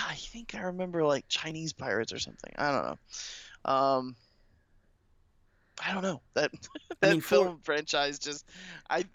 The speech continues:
Speaker 1: I don't know. Didn't Orlando Bloom become, like, one of the Taken or something during it? And
Speaker 2: He became Davy Jones at the end of it, basically. You know.
Speaker 1: At the end of the third one?
Speaker 2: Yeah,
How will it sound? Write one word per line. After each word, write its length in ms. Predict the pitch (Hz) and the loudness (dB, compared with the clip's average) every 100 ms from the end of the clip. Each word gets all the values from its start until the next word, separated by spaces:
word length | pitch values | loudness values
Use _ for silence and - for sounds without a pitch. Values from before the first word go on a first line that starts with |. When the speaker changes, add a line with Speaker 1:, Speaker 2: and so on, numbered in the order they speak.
| 151 | 0
Speaker 1:
I 160 | 147 | 2
don't 160 | 160 180 | 4 4
know. 160 | 190 | 2
Didn't 200 | 156 208 | 0 -2
Orlando 400 | 226 247 226 233 | 0 0 0 -2
Bloom 360 | 220 165 175 190 | -4 -2 -4 -4
become, 420 | 196 - 170 175 | -6 0 0 0
like, 200 | 170 151 | -4 -6
one 180 | 143 147 | -4 -2
of 160 | 151 135 | -4 0
the 260 | 135 117 110 | 2 2 2
Taken 400 | - 151 - 165 | 2 2 2 2
or 80 | 185 | 2
something 420 | - 180 175 175 | 0 0 -4 0
during 300 | 175 170 175 | 0 2 2
it? 160 | 170 | 0
And 180 | 98 127 | 0 -4
Speaker 2:
He 120 | 120 | -6
became 440 | 135 135 - 156 147 | -2 -2 2 2 4
Davy 300 | 131 135 135 | 4 4 2
Jones 480 | 123 139 151 104 - - - | 2 2 2 -2 -10 -20 -16
at 100 | 104 | -8
the 180 | 113 107 | -4 -4
end 140 | 104 | -4
of 140 | 101 | -6
it, 140 | 101 - | -8 -10
basically. 380 | 110 101 - - - | -12 -10 -12 -14 -16
You 60 | - | -20
know. 40 | - _ _ _ - - - - | -20 _ _ _ -20 -20 -12 -4
Speaker 1:
At 120 | 160 | 0
the 260 | 160 147 139 | 4 4 4
end 180 | 165 | 0
of 80 | 160 | -4
the 60 | 135 | -4
third 240 | 151 170 | 0 0
one? 220 | 208 262 - | -2 -6 -6
Speaker 2:
Yeah, 360 | 135 127 135 117 | 4 6 6 4